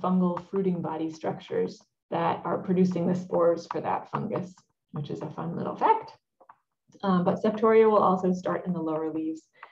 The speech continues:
and move upward as the season progresses. So it's very common, um, to see tomato plants where the lower leaves are yellow with spots, um, and eventually they'll fall off. And usually that is caused by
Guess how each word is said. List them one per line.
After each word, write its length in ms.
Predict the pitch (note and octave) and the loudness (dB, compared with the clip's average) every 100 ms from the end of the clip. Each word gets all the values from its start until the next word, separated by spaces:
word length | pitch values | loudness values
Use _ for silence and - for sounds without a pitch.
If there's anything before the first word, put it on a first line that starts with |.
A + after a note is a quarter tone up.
| _ - | _ -6
and 180 | F3 E3+ | -2 0
move 220 | E3+ - | 0 0
upward 380 | - - - D#3 | -2 -2 -2 -2
as 160 | - - | -4 -6
the 120 | F3 | -6
season 380 | - - - - | -6 -6 -6 -6
progresses. 680 | F3+ - - - - A2+ - _ _ - - | -6 -8 -8 -8 -10 -10 -14 _ _ -20 -10
So 100 | F#3+ | -2
it's 140 | F#3 F3+ | -2 -2
very 360 | G#3 G3+ G#3 | 2 6 6
common, 560 | G3 F#3+ F#3+ F#3+ F#3+ - - _ - | 4 2 2 2 -2 -6 -20 _ -8
um, 280 | F3 E3+ E3+ | -4 -4 -4
to 140 | F3 | -4
see 540 | F3 F#3 F3 E3+ E3 D#3+ | -2 0 2 2 2 0
tomato 280 | - F#3+ F#3 | 2 2 2
plants 320 | F#3+ F3 F#3 | 0 -4 -4
where 120 | F3 | -2
the 120 | E3+ | 0
lower 340 | D#3+ G3+ G#3 G3 | 4 6 6 6
leaves 440 | G3 F#3+ F#3+ F#3 | 4 4 4 2
are 120 | E3 | -2
yellow 800 | E3 A3 B3+ A#3+ A3+ A3 A3 G#3+ - _ | -4 2 4 4 2 0 -2 -6 -16 _
with 200 | F#3 F3+ - | -2 0 -2
spots, 680 | A#3+ A#3 - - - - _ _ | 0 2 0 -6 -20 -20 _ _
um, 540 | F3+ E3 D#3+ D#3 E3 - | -8 -6 -6 -6 -8 -6
and 100 | E3+ | -4
eventually 400 | E3 G3 F#3 F3+ | 2 2 4 2
they'll 220 | E3+ E3 | 0 -2
fall 220 | D#3+ F3 - | -2 -4 -2
off. 360 | - - - - _ _ _ - | -4 -4 -8 -18 _ _ _ -4
And 120 | F3+ | 2
usually 300 | G3+ G3+ F#3+ | 6 8 6
that 160 | E3+ E3 | 6 4
is 120 | E3 | 0
caused 280 | D#3 F3 D3+ | -2 -4 -2
by 320 | D#3 D#3+ D3+ | -2 -2 -4